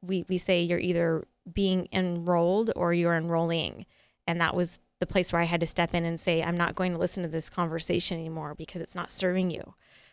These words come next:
Uh, it, it was incredibly difficult to have, but it, it opens, uh,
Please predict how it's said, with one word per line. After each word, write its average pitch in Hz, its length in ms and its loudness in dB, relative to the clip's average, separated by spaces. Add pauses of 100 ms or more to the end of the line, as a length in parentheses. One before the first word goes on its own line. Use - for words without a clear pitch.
(140)
Uh, 156 200 0
it, - 220 2
it 190 60 0
was 190 160 0
incredibly 196 460 6
difficult - 380 -2
to 160 60 -4
have, 160 560 2
but 170 180 2
it, - 200 2
it 196 100 4
opens, 208 460 2
uh, 185 140 2